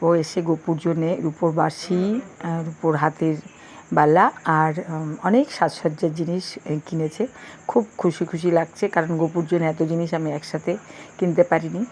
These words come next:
উম, কোনো দিনই। অবশ্য গোপু আমার কাছে এক বছরও হয়নি এসেছে, যার জন্য আমার কেনাও হয়ে ওঠেনি। আমি বেকার হওয়ার, ও, মানে চাকরি চলে যাওয়ার পরেই গোপু এসেছে,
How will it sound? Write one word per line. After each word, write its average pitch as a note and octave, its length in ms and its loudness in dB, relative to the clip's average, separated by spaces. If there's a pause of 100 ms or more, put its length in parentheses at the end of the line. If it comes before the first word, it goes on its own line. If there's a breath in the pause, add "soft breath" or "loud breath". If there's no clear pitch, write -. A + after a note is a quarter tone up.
(140)
উম, D3+ 440 -4
কোনো D#3+ 200 2
দিনই। E3 260 0 (400 loud breath)
অবশ্য G3 300 2
গোপু G#3 300 4
আমার F3+ 180 2
কাছে F3 300 2
এক D#3 320 0
বছরও E3 320 0
হয়নি D#3+ 420 0
এসেছে, D#3+ 360 -6 (580 loud breath)
যার E3+ 160 4
জন্য E3+ 240 2
আমার E3 240 0
কেনাও D#3+ 400 2
হয়ে E3 160 4
ওঠেনি। D#3+ 480 -4
আমি D#3+ 220 -2
বেকার E3 360 2
হওয়ার, E3 280 6 (100)
ও, D3 80 -6
মানে D#3+ 360 -2
চাকরি E3 480 0 (280)
চলে D#3 200 2
যাওয়ার D#3+ 240 2
পরেই E3+ 240 2
গোপু D#3+ 300 -4
এসেছে, D3+ 360 -4